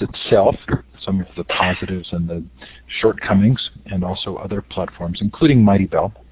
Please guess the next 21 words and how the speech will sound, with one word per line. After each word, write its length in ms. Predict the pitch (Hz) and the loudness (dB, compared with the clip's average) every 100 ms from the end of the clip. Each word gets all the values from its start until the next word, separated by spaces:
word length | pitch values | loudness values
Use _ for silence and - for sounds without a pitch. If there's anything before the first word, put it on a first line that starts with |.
| - | -20
which 160 | - - | -20 -18
we'll 120 | - | -10
talk 140 | 180 | -8
about 200 | - - | -6 -8
in 60 | 165 | -8
just 180 | - - | -10 -12
a 60 | |
second. 340 | - - - - - - - - - - | -8 -8 -8 -16 -20 -18 -16 -16 -18 -2
On 80 | 113 | 4
the 100 | 110 - | 4 6
seventeenth, 640 | 123 123 - 127 123 - | 4 4 2 4 4 2
uh, 320 | - 110 104 | -2 2 2
we're 100 | 98 | 2
gonna 180 | 98 107 | 0 -2
have 20 | |
a 60 | 92 | -2
great 260 | 107 104 - | -4 -4 -2
show 160 | 110 | -2
on 160 | 101 92 | 0 -2
student 380 | - 113 95 95 | -4 -2 -2 0
journalism. 560 | 202 104 95 90 143 | 2 2 2 0 -2